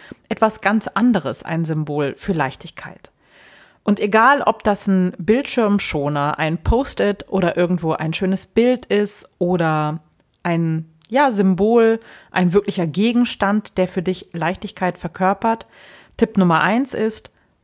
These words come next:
hol dir diese Form von Leichtigkeit als Symbol in deine Wohnung,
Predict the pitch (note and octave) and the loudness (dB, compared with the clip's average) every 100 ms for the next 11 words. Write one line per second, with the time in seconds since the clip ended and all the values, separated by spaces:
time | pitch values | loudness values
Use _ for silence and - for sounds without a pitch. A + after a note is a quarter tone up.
0 | - G#3+ A#3 A#3 F#3+ E3+ E3 D#3 - - | -4 2 4 4 0 -2 -2 -4 -6 0
1 | G3 G3 G3+ G3+ G3+ G3 - D#3 D#3 F3+ | 2 4 4 4 0 -2 -2 -2 0 -2
2 | - G3 - E3 D#3+ D#3+ - D#3+ D#3 E3 | -4 -10 -4 -2 -2 -4 -2 -2 0 0
3 | E3+ E3 E3 _ _ _ _ _ _ - | 2 0 -2 _ _ _ _ _ _ -2
4 | F#3 F#3 E3 D#3 D#3+ D3+ D#3+ D#3 | 2 2 2 2 0 0 0 0